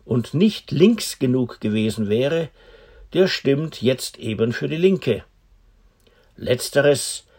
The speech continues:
fällt für die Union zwar nicht sehr ins Gewicht, doch sehr wohl tut das die Abwendung von Merkel-Fans hin zu den Grünen und zur S P D und erst recht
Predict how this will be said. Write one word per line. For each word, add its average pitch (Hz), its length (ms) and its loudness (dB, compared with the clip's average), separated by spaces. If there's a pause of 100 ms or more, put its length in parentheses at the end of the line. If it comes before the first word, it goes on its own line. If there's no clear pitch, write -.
(100)
fällt 139 460 2
für - 220 -2
die 123 100 -2
Union 123 480 0
zwar 127 200 2
nicht 123 220 -2
sehr 113 220 0
ins 107 220 -4
Gewicht, - 520 -4 (1040)
doch 185 160 6
sehr 185 280 4
wohl 175 420 4 (420)
tut 190 340 0
das 139 320 2
die 123 140 2
Abwendung 127 600 0
von 110 240 -2
Merkel-Fans 123 920 0
hin 143 300 -4
zu 135 140 -6
den 110 200 0
Grünen 131 480 2
und 123 180 -4
zur - 140 -2
S - 160 -6
P - 160 -2
D 156 320 2 (1000)
und - 140 2
erst 113 260 2
recht - 440 -2